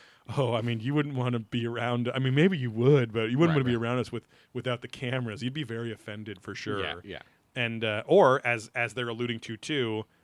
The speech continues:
Speaker 1: you would find out that they're behind all this shit.
Speaker 2: Right,
Speaker 1: And,
Speaker 2: right.
Speaker 1: you know,
Speaker 2: How much they're plotting. But
Speaker 1: 'cause I'm
Speaker 2: 'cause they're
Speaker 1: sure
Speaker 2: both in on it,
Speaker 1: Exactly.
Speaker 2: for sure.
Speaker 1: Of course. Yeah,
Speaker 2: And
Speaker 1: it's like, yeah, it's like how much Jim knows the day-to-day, but I,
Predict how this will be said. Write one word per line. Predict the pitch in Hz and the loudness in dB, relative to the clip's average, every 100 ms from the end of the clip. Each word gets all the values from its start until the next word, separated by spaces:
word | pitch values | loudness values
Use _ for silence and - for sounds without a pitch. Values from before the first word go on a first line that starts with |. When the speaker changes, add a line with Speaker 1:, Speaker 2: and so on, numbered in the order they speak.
| _ _ _ _ _ _ _ | _ _ _ _ _ _ _
Speaker 1:
you | 113 117 | -10 -6
would | 113 | -2
find | - 131 120 | 2 2 4
out | 120 127 117 | 4 4 2
that | - 113 - | -6 -6 -6
they're | 107 117 | -6 -4
behind | 110 - 123 120 | -4 -6 -4 -4
all | 87 | -8
this | - | -8
shit. | - - 143 | -4 -2 0
Speaker 2:
Right, | 123 87 | 0 0
Speaker 1:
And, | 117 | -2
Speaker 2:
right. | 101 | -2
Speaker 1:
you | |
know, | 110 107 | -2 0
Speaker 2:
How | 101 | -2
much | 101 - | -4 -10
they're | - 92 | -12 -10
plotting. | - 87 90 80 | -8 -8 -10 -14
But | 107 - _ _ - | -16 -18 _ _ -4
Speaker 1:
'cause | 160 | 4
I'm | 180 | 6
Speaker 2:
'cause | - | 6
they're | 139 | 4
Speaker 1:
sure | - 208 180 160 | 6 6 6 4
Speaker 2:
both | |
in | 147 147 | 2 2
on | 95 85 | 0 -6
it, | 85 85 | -10 -10
Speaker 1:
Exactly. | 127 113 120 104 98 | -8 -6 -6 -6 -8
Speaker 2:
for | 90 | -8
sure. | 117 90 | -8 -4
Speaker 1:
Of | 120 | -4
course. | - 127 95 - | -2 -4 -2 -2
Yeah, | 117 | -2
Speaker 2:
And | |
Speaker 1:
it's | 113 | 0
like, | 139 123 - | -2 -2 -4
yeah, | - 143 | 0 2
it's | 127 | 2
like | 131 | -2
how | - 151 | 2 2
much | 165 160 - | 4 0 -2
Jim | - 139 135 131 131 - _ _ - | -6 -4 -4 -4 -10 -14 _ _ -4
knows | 131 131 123 | 2 2 2
the | 131 | 0
day-to-day, | 123 120 113 104 113 131 | 0 0 -2 -2 0 2
but | 123 117 | 0 0
I, | 117 | 0